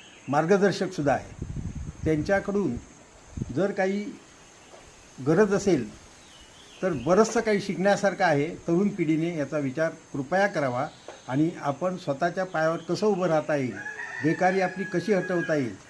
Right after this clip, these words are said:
आणि शहरामध्ये जाण्याची आवश्यकता भासणार नाही अशा प्रकारचा हा व्यवसाय, अशा प्रकारचं, अ, हा, अम, उपक्रम त्यांनी सुरू केलेला आहे.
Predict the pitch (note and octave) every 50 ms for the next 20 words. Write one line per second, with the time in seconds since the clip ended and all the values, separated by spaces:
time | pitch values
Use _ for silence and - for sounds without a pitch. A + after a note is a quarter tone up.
0 | - - - - - C3 C#3 E3+ F3 F3 E3+ C#3+ C#3+ D3+ - - - - - -
1 | - - D#3+ E3 F#3 G3+ G#3 G#3+ G#3+ G3+ G3+ F3+ G#3 G#3 G#3+ G#3+ G3+ E3+ D3+ C3+
2 | B2+ E3 D#3+ E3 F#3 G3 F3 F3+ G3+ G#3 G#3 G#3+ G#3+ - - - - - - -
3 | - - - - - - - - - - D3+ D3+ F3+ F3 - A3+ A3+ A3+ A#3+ A#3+
4 | F#3+ F#3+ F#3 F#3 G3+ G3 F#3 F3+ F#3 E3 D3+ - F3+ E3+ E3+ E3+ D3+ E3+ E3 D3
5 | - D#3 D3 D3+ D3+ D3 C#3+ C3+ C3 E3+ E3+ E3 C#3+ C3 - D3 C3+ C3+ C#3 C3+
6 | D3 D3 C#3+ B2+ - D3+ D3 D3 - - - - - - - - A2 C#3 D3 C#3
7 | C3+ C3 C3 B2+ A#2+ C#3 C#3 C#3 C3+ B2+ - - - - - - - C3+ C3 C3
8 | B2+ B2+ C3 C3 B2+ B2+ B2+ B2 C3 C#3 C3 E3 E3+ F3+ F#3+ G3+ G3+ F#3 D3 D#3
9 | D3 D3 C#3 C#3+ - C#3 D3 C#3+ D#3 C#3 C3+ C3 C3 C#3 D#3 E3+